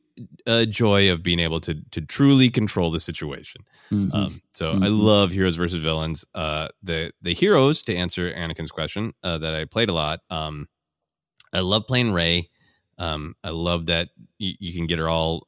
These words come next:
Speaker 1: uh, modded out with her, uh, her yellow golden blade, uh, Rise of Skywalker outfit. Love that.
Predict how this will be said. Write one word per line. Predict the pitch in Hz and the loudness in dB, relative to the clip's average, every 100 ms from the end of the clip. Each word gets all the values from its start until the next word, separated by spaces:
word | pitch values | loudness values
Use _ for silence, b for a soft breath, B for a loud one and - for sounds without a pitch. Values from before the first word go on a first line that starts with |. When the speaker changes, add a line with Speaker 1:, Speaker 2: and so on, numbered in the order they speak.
| - | -10
Speaker 1:
uh, | 80 | -10
modded | 78 85 85 82 | -6 -4 -2 -2
out | 82 78 | -4 -6
with | 80 | -8
her, | 82 78 76 b b b b 92 | -6 -6 -8 b b b b -6
uh, | 80 76 76 - _ | -4 -4 -6 -10 _
her | - | -6
yellow | 98 90 90 90 90 _ - - 85 | -2 0 2 0 -2 _ -20 -12 -6
golden | 90 95 92 87 | -2 0 -2 -2
blade, | 90 82 85 82 _ _ _ _ - | 0 2 0 -2 _ _ _ _ -10
uh, | 87 | -10
Rise | 76 85 85 | -6 -4 -2
of | 80 | -2
Skywalker | 92 85 82 | -2 -2 -2
outfit. | 82 80 - 85 | -6 -6 -10 -12
Love | 90 87 90 85 | -8 -4 -2 -2
that. | 85 82 85 | -2 0 -2